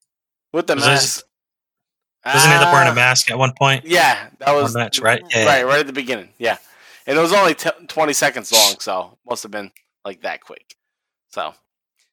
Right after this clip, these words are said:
Speaker 1: that, that's what happened a year ago. So wow, what a change that we've gone through <laughs> from covering that on our very first episode of the Extreme E C W Livecast.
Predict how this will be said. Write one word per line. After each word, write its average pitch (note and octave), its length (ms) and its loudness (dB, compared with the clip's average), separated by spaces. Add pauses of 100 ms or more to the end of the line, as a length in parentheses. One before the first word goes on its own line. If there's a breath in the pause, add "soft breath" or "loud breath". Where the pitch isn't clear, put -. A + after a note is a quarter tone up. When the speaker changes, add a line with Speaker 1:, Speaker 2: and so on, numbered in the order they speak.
(100)
Speaker 1:
that, D3+ 120 2 (320)
that's C#3 320 0
what D3+ 140 0
happened E3 360 -4
a A2+ 100 -6
year C#3 440 0
ago. E2+ 440 -10
So G#2+ 380 -4 (540)
wow, G#2 540 -2 (240)
what F3+ 160 -6
a D#3 60 -8
change B2 840 -10 (840)
that G#2+ 160 -10
we've A2 240 -14
gone A2+ 320 -4
through F#2 380 -14
<laughs> - 460 -6
from C3+ 260 -4
covering D3 560 -4
that B2+ 400 -2 (460)
on A#2+ 100 0
our B2 140 2
very C3+ 340 0
first D3 340 -4
episode A#2 600 -8 (400)
of A#2 180 -4
the C3 100 -6
Extreme C3 600 -8
E A#2+ 160 -12
C - 160 -6
W A2+ 340 -6
Livecast. G2 920 -6